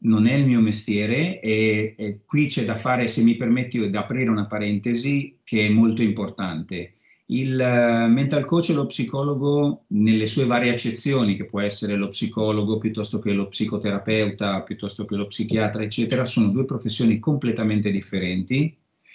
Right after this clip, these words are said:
Io non sono un medico, non ho studiato medicina, quindi non potrei fare e non posso fare lo psicoterapeuta e non posso fare prescrizioni di nessun genere, di nessun tipo, e mi guardo bene da,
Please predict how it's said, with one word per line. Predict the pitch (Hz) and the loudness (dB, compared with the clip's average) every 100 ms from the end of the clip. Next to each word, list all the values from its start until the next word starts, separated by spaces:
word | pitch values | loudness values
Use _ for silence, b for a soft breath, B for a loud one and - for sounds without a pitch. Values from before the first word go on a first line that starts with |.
| b b b b | b b b b
Io | 139 160 | 4 6
non | 147 147 | 6 4
sono | - 147 135 | 2 0 2
un | 117 | 4
medico, | 113 104 110 120 127 127 - | 4 4 -2 -4 -6 -6 0
non | 110 113 | 4 6
ho | 110 | 6
studiato | - 113 110 | 2 0 0
medicina, | 107 104 104 - 127 107 98 | 0 0 -2 0 2 2 2
quindi | 117 107 | 2 2
non | 107 110 | 4 2
potrei | 113 113 113 | 2 0 -2
fare | 107 117 113 107 101 - | 0 0 0 0 -2 -2
e | |
non | 104 104 | -2 -2
posso | 117 - 107 | -2 -6 -4
fare | 123 117 | -2 0
lo | 101 101 | -2 -4
psicoterapeuta | - 104 98 101 95 104 101 98 95 92 92 | -6 -6 -4 -4 -4 -2 -2 -2 -4 -4 -6
e | - 104 101 | -4 -2 2
non | 104 104 | 2 2
posso | 113 110 | 0 -2
fare | 107 110 107 | -4 -2 -2
prescrizioni | 113 107 - 107 104 120 113 107 | 0 -2 -2 -6 -4 2 4 4
di | 104 | 4
nessun | 104 - 113 | 2 4 4
genere, | 117 123 110 | 6 4 2
di | 104 | 2
nessun | 101 - 107 | 0 0 0
tipo, | 120 135 135 131 | 0 0 -2 -2
e | 110 | 0
mi | 107 101 | 2 4
guardo | 117 110 101 107 | 4 4 2 0
bene | 107 120 113 | 2 4 2
da, | 104 92 92 | 0 -6 -12